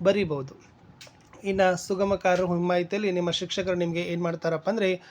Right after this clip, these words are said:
ಎಸ್, ಆ, ಕೆಲವೊಂದಿಷ್ಟು ಹಿಮಾಯತಿಗಳನ್ನ ಕೊಡ್ತಾ ಹೋಗ್ತಾರೆ. ಕಲಿಕಾ ಫಲ ಒಂದು ಪಾಯಿಂಟ್ ಎರಡು ವಸ್ತುಗಳ ತೂಕಗಳನ್ನ ಅಳೆಯುವರು ಅಂತ ಇದೆ.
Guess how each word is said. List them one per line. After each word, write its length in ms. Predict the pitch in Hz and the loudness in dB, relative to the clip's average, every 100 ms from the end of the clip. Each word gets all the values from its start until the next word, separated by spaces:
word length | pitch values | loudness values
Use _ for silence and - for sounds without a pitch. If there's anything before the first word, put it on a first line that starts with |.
| - - - | -20 -16 -4
ಎಸ್, 440 | 180 - 165 160 - _ - _ - - | -4 0 -2 -2 -8 _ -20 _ -14 -4
ಆ, 140 | 175 | -2
ಕೆಲವೊಂದಿಷ್ಟು 560 | 170 196 202 190 180 202 | 0 0 0 -2 -2 -2
ಹಿಮಾಯತಿಗಳನ್ನ 640 | 170 175 175 175 170 185 | 0 2 2 0 0 0
ಕೊಡ್ತಾ 320 | 180 160 - | 0 -2 0
ಹೋಗ್ತಾರೆ. 440 | 196 226 - 151 - - - - - - | -2 -2 -4 -6 -8 -20 -20 -20 -20 -2
ಕಲಿಕಾ 380 | 240 269 285 277 | 2 4 6 6
ಫಲ 220 | 247 214 | 6 6
ಒಂದು 420 | 220 180 202 233 | 6 4 2 0
ಪಾಯಿಂಟ್ 360 | 214 196 185 185 | 2 2 2 2
ಎರಡು 440 | 185 196 185 185 _ - | 2 2 2 0 _ 0
ವಸ್ತುಗಳ 580 | 226 220 254 226 202 196 | 0 2 2 6 8 6
ತೂಕಗಳನ್ನ 680 | 190 190 175 180 180 214 180 175 175 - - - | 4 -2 0 4 4 4 4 2 -4 -18 -20 0
ಅಳೆಯುವರು 580 | 208 233 233 202 185 190 | 2 4 4 4 2 -2
ಅಂತ 300 | - 170 156 | -6 -4 0
ಇದೆ. 300 | 202 151 | 0 0